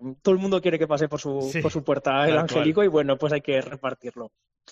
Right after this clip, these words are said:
Speaker 1: Visitará colegios, parroquias, conventos, instituciones, hasta que se ha despedido el domingo en el puente de Miluce,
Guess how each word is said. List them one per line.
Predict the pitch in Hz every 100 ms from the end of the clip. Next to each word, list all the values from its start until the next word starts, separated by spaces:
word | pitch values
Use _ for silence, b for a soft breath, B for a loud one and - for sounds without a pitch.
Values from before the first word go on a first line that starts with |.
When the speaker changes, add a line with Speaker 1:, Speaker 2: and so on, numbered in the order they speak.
| b _ _
Speaker 1:
Visitará | 170 156 156 170
colegios, | 170 156 160 175 165
parroquias, | - 143 151 165 - 170 160
conventos, | - 135 143 156 160 170 151
instituciones, | 131 139 131 151 170 220 - -
hasta | 139 - 127
que | 127 123
se | -
ha | 135
despedido | 143 - 139 165
el | 160
domingo | 135 143 165 185 214 - -
en | 143
el | 135 131
puente | 147 147 180
de |
Miluce, | 143 131 151 - -